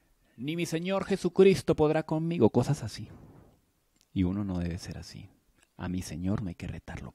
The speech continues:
para nada. ¿Y el tipo qué?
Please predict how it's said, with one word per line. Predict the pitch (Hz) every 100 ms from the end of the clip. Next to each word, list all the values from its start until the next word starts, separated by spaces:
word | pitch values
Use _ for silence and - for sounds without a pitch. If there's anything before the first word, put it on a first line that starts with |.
| _
para | - - 98
nada. | 92 104 - _ _ _ _ _ - - _ _ _ _ _ _
¿Y | 107
el | 98
tipo | 120 - 127
qué? | 123